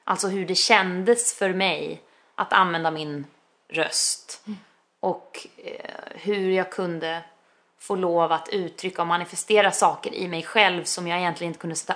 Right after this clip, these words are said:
Speaker 1: ord på genom att sjunga. Men sen...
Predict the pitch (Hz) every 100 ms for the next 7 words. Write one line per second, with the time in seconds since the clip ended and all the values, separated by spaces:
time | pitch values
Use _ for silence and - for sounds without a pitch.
0 | - 262 196 - - 143 165 151 - _
1 | _ - 190 254 170 175 - 85 - -
2 | _ _ _ _ _ _ _ _ _ _
3 | 214 220 220 208